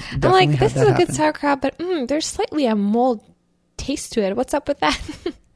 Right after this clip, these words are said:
Speaker 2: Yeah, and then th-, those are ones that definitely have some defects to the, to the way that I've, I've prepared it or something that, along the lines. I, and, and I think that a person can for me, it's more about the exploration as opposed to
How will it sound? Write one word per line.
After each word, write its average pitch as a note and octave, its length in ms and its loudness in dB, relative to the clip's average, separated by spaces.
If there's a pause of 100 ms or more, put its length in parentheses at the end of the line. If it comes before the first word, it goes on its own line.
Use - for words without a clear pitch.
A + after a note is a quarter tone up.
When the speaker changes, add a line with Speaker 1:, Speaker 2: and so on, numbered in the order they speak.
(420)
Speaker 2:
Yeah, G#3 420 -2
and G#3 120 -2
then F#3 120 0
th-, E3 140 0
those D3 240 0
are D#3 40 -2
ones C#3 300 0
that C#3+ 80 2
definitely C3+ 320 0
have C#3 140 0
some D3+ 140 -2
defects G3 380 0
to C#3+ 100 -2
the, B2+ 460 -2
to - 100 -2
the C3+ 80 -2
way B2+ 180 2
that B2+ 120 0
I've, B2 280 -2
I've C3 500 -4
prepared C#3 420 -2
it C#3+ 260 -2
or C3 300 0
something C#3+ 360 0
that, C3+ 120 -4
along C3 280 0
the C3 80 0
lines. F#3 300 0 (300)
I, G#3 100 0
and, A3+ 320 -2
and G3 240 0
I F#3+ 120 0
think G3+ 260 -2
that E3+ 180 0
a D3+ 60 -6
person E3 360 0
can D3 360 0 (1900)
for F#3 80 0
me, C4 220 0
it's - 160 -6
more F#3 160 0
about D#3 180 0
the D3+ 80 0
exploration C3+ 540 -2
as B2+ 80 0
opposed C3 320 -2
to C3 320 -2